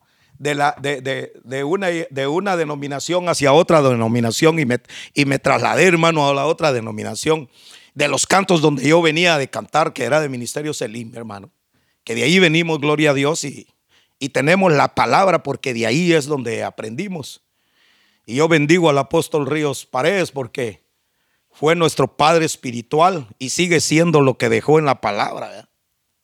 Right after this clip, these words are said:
Yo sé que a algunos no les gusta, pero la palabra vive, hermano. El hombre muere, pero la palabra permanece. Lo que yo predique, lo que quede grabado,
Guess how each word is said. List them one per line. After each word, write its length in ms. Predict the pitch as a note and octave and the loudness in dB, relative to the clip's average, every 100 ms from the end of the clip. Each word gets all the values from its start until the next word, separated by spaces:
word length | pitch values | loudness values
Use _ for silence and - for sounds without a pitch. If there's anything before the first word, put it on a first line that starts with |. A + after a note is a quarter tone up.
| _ _ _ _ _ _ _ _ _ _ _ _ _ _ | _ _ _ _ _ _ _ _ _ _ _ _ _ _
Yo 140 | A2 | -8
sé 180 | A#2+ D3+ | -4 -4
que 220 | - C#3 | -2 -6
a 40 | A2+ | -4
algunos 320 | A#2+ D#3 C#3+ | -8 -8 -8
no 140 | C#3+ | -6
les 140 | D3 C3 | -6 -6
gusta, 480 | D3 G3 - A#2+ _ _ _ _ _ _ _ _ _ _ | -4 -6 -6 -12 _ _ _ _ _ _ _ _ _ _
pero 240 | - D#3 | -4 -2
la 200 | C#3+ B2+ | -2 -4
palabra 440 | C3+ C#3 F#3+ G3+ | -2 0 0 2
vive, 260 | D#3 A3 A#3+ | -2 -4 -4
hermano. 400 | D#3 A2+ G2+ D#2+ _ _ _ _ _ | -6 -8 -12 -16 _ _ _ _ _
El 140 | B2 D#3+ | -4 -2
hombre 260 | A3+ G3+ | 0 -2
muere, 320 | D#3 A3 C4+ | -2 0 0
pero 240 | G3 F#3 E3+ | 0 -2 -2
la 160 | D#3 | -4
palabra 400 | D#3 D3+ F3+ E3 | -4 -2 -2 -2
permanece. 640 | - B2 A#2 D#3 A#3 - A2 _ _ _ _ _ _ _ _ - - | -6 -10 -8 -8 -8 -12 -18 _ _ _ _ _ _ _ _ -20 -8
Lo 160 | C#3+ | -6
que 140 | - D#3 | -2 0
yo 180 | G3 G#3+ | 0 0
predique, 460 | F#3+ E3 B3 G#3 | -2 0 -2 -2
lo 140 | E3 D#3+ | -4 -4
que 120 | D3 | -6
quede 220 | G3+ A3 | -2 -2
grabado, 720 | F#3+ D3+ E3+ B3+ G3+ B2+ _ | -2 0 2 2 0 -6 _